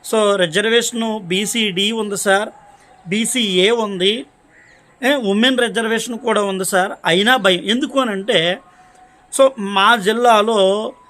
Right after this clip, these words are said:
మేము ఎనభై ఎనిమిది, ఎనభై ఏళ్ళు, ఎనభై ఆరులు ఉన్నాం,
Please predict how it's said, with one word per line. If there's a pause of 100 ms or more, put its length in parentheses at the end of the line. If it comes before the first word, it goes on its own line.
(160)
మేము
ఎనభై
ఎనిమిది,
ఎనభై
ఏళ్ళు,
ఎనభై
ఆరులు
ఉన్నాం,